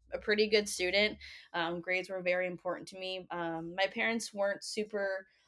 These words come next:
they didn't really have to kind of hover over me for homework. I kinda just had it in my head that,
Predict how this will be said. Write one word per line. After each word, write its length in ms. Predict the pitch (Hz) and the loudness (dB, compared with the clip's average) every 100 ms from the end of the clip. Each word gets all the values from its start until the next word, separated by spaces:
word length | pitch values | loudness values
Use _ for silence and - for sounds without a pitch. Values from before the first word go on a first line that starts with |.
| _ _ 214 | _ _ 0
they 80 | |
didn't 160 | 226 214 | 0 2
really 180 | 214 208 | 4 4
have 300 | 208 190 - | 2 -2 -4
to 100 | 185 | -8
kind 200 | - 180 | -4 -4
of 80 | 170 | 0
hover 260 | 190 185 | -2 2
over 240 | 175 185 190 | 2 2 -2
me 160 | 190 | -8
for 240 | 185 196 190 | -8 -2 -2
homework. 400 | 202 190 190 190 | -2 -6 -4 -2
I 80 | 170 | -2
kinda 320 | - 180 175 | -2 -4 -2
just 340 | 170 165 - | 0 -2 -2
had 280 | - 180 170 | -2 0 2
it 160 | 175 - | 0 -2
in 120 | 175 | -4
my 140 | 165 | -4
head 280 | 165 165 165 | -2 -4 -2
that, 220 | 170 151 | -2 -4